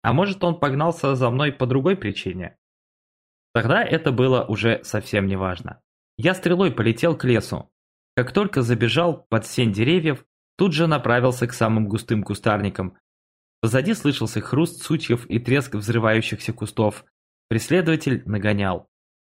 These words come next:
Отчаяние придавало мне немыслимую скорость, но этого оказалось недостаточно. Через мгновение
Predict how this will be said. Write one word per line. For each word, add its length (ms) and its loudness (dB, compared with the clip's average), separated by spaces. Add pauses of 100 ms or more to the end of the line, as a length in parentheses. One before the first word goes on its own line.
(360)
Отчаяние 640 0
придавало 540 2
мне 220 2
немыслимую 580 2
скорость, 540 -4 (320)
но 120 2
этого 360 0
оказалось 600 -2
недостаточно. 920 -4 (640)
Через 300 -2
мгновение 840 0